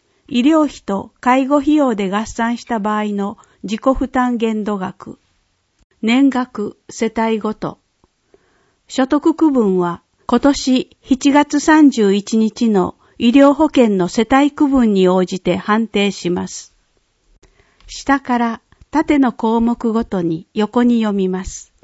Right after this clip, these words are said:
年齢、七十歳から七十四歳。所得区分、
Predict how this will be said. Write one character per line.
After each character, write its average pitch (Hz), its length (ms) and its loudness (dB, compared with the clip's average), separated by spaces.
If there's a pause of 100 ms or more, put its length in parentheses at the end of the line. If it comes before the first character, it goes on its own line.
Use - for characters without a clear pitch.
(1200)
年 262 280 4
齢、 233 340 -2 (480)
七 254 300 4
十 302 140 2
歳 214 340 0
か 185 180 -6
ら 170 260 -8
七 240 360 2
十 202 260 -2
四 202 240 0
歳。 - 460 -10 (520)
所 254 220 -4
得 285 300 -2
区 294 180 0
分、 196 320 -2